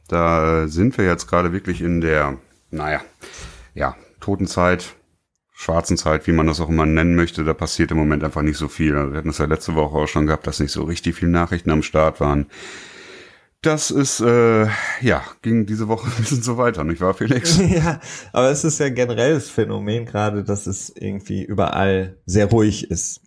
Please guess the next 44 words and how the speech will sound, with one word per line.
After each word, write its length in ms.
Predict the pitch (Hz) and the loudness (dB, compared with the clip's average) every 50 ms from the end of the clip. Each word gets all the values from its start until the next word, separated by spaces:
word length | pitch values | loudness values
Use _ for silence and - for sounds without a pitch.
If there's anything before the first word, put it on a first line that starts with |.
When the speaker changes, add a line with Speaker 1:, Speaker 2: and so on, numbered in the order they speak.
| _ | _
Speaker 2:
Also 160 | - 98 101 104 | -2 0 0 0
ich 100 | 101 - | 0 2
glaube, 280 | 107 107 110 107 113 | 2 4 4 4 2
Speaker 1:
Ja, 40 | 104 | 0
Speaker 2:
für 480 | 110 - - 113 104 104 104 101 98 92 | 0 0 2 4 4 4 4 2 0 -2
Speaker 1:
stimmt. 240 | - - - - 76 | -6 -10 -12 -12 -10
Mhm. 240 | 76 76 76 82 - _ _ _ _ _ _ _ | -10 -8 -8 -10 -12 _ _ _ _ _ _ _
Speaker 2:
Amerikaner, 600 | - 107 107 104 101 - - 110 107 104 104 98 95 | -4 -2 0 0 0 0 0 0 2 2 2 2 0
Amerikanerinnen, 560 | 95 98 95 - - 98 98 95 98 95 92 | 0 -4 -6 -6 -6 -6 -4 -4 -4 -4 -4
die 100 | 92 87 | -4 -4
Sport 380 | - - - 95 95 - - 98 | -4 0 2 2 2 2 0 0
mögen, 240 | 98 98 95 95 - | 0 0 0 -2 -2
ist 160 | 101 - - | -4 -4 -4
es 160 | 92 90 - | -6 -6 -8
mittel-, 220 | 98 98 - 95 | -8 -8 -6 -4
momentan 580 | 98 101 101 104 101 98 - - 107 113 135 147 | -2 0 0 0 0 -2 -2 0 0 0 2 2
wirklich 300 | 131 123 120 117 107 - | 0 0 0 0 -2 0
die 320 | - 107 104 101 92 - | 2 2 2 2 2 2
Dürrephase 680 | - 123 120 110 104 95 - 98 92 92 95 90 98 87 | 2 2 4 4 2 2 2 2 2 2 2 0 0 0
überhaupt. 600 | 95 95 92 90 92 87 82 - - - - _ _ - | 2 2 2 2 2 0 -2 -4 -8 -14 -16 _ _ -4
Also 260 | 101 95 92 95 92 | -2 0 0 0 0
sowohl 260 | 90 95 92 95 98 | 0 0 2 2 2
die 120 | 92 87 | 2 0
N 120 | - 92 95 | 0 0 -2
F 160 | 95 - - - | -4 -4 -4 0
L, 160 | - 98 110 | 2 2 4
da 80 | 120 131 | 2 2
passiert 380 | - - 117 - 135 127 - - | 2 0 0 0 0 -2 -2 -2
grad 180 | - - - | -4 -4 -2
gar 200 | - 117 120 127 | -2 -2 0 0
nichts, 380 | 127 131 131 - - - - - _ _ _ _ _ _ | -2 -4 -6 -8 -10 -14 -14 -16 _ _ _ _ _ _
dann 160 | - 98 - - | -2 -2 0 0
N 180 | - 101 104 | 0 0 2
B 260 | 98 98 - - 82 92 | 2 2 4 4 4 4
A 20 | |
passiert 360 | - - 120 - - 120 - - | 4 2 2 0 -2 -4 -2 0
grad 240 | 110 107 107 - | -2 -2 -2 -4
nichts, 460 | - 117 113 - - - - - - _ | -6 -6 -6 -6 -10 -12 -14 -14 -16 _
Free 240 | - - 98 92 98 | -4 -2 0 2 2
Agency 400 | 98 85 82 80 78 78 78 110 | 2 2 0 0 0 0 0 -2
Speaker 1:
Mhm. 60 | 98 | 0
Speaker 2:
Draft 340 | - 98 98 98 98 - - | 2 2 2 2 0 -2 -4
ist 100 | 98 - | -6 -6
vorbei, 440 | - 98 90 92 95 95 95 95 | -4 -4 -2 0 0 2 2 0